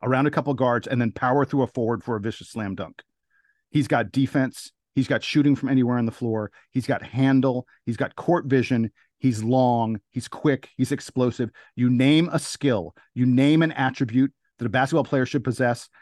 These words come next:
and Cooper Flagg has it at a high, high level. He is now widely considered the number one player in the class. He is now widely considered the number one player in all of high school. And The Athletic had what I thought was an outrageous headline,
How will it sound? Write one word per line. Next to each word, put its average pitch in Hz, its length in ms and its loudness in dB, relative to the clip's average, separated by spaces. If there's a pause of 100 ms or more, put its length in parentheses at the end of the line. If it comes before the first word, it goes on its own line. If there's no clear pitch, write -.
(120)
and 127 140 -4
Cooper 185 200 0
Flagg 165 240 0
has 135 280 0
it 151 100 -2 (120)
at 127 140 0
a 113 140 -2 (120)
high, 120 200 -2
high 117 220 -2
level. 107 340 -4 (440)
He 147 100 4
is 120 120 2
now 135 300 4
widely 135 380 2
considered 127 380 -2
the 113 60 -2
number 120 280 2
one 131 200 2
player 117 300 -2
in 113 80 -2
the 110 60 -4
class. 104 440 -6 (220)
He 127 100 -2
is 117 80 -2
now 127 160 0
widely 117 360 0
considered 127 340 0
the 113 60 -2
number 117 240 0
one 131 160 2
player 117 280 -2
in 113 160 -8
all 107 200 -4
of 113 80 -6
high 110 140 -6
school. 104 420 -6 (500)
And 123 440 0 (320)
The 139 140 2
Athletic 127 640 2 (500)
had 147 220 2
what 147 120 4
I 151 80 2
thought 156 160 0
was 160 100 0
an 165 60 2
outrageous 151 680 2
headline, 107 520 -2